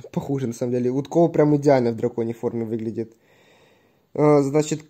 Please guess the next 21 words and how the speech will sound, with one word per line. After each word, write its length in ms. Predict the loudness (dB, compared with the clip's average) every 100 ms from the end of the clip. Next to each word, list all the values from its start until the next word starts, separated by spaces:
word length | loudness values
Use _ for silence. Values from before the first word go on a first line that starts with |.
| -4
Кай 560 | 0 0 0 0 -2 -8 _
драконий, 640 | -8 -4 -4 -2 0 0 -4
Кол, 460 | -4 0 2 4
Асфир, 400 | 0 -2 -4 -2
этот 200 | 0 -2
дракоша. 480 | -2 -6 -4 -6 -6 -2
Очень 320 | 0 0 -4
круто. 340 | -4 -6 -4 -6
Сама 320 | -2 0 0
тачка. 540 | 2 2 0 -2 -2 -4 -20 -20
Кстати, 480 | -16 0 2 2 0
прикольно 480 | -4 -4 2 2 2
выглядит. 320 | 0 -4 -2
У 60 | 2
Кола, 280 | 4 6 4
в 60 |
принципе, 260 | 0 -4 -6
всегда 320 | -6 2 2
был 200 | 2 -4
прикольный 440 | -4 -6 -2 -2
транспорт. 560 | -2 -4 -4 -8 -16 _